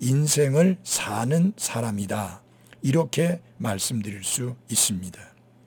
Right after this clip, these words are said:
우리 한국의 문화는 복에 대하여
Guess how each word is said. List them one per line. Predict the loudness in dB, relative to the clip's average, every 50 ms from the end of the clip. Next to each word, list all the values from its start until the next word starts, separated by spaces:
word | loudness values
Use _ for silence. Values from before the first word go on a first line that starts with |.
| -20 -20 _ -20 -20 -20 -20 _ _ -20 -20 _ _ _ _ -20 -14 -4
우리 | 2 4 6 6 8 6 4 2 -2 -6
한국의 | -8 -2 2 4 6 6 6 6 6 4 6 6 6
문화는 | 6 4 4 2 0 2 2 2 2 2 2 0 -2 -6 _ _ _ _ _ _ _ _ _ -8
복에 | 0 2 4 6 6 6 6 4 4
대하여 | 4 4 4 4 4 4 6 6 6 6 4 2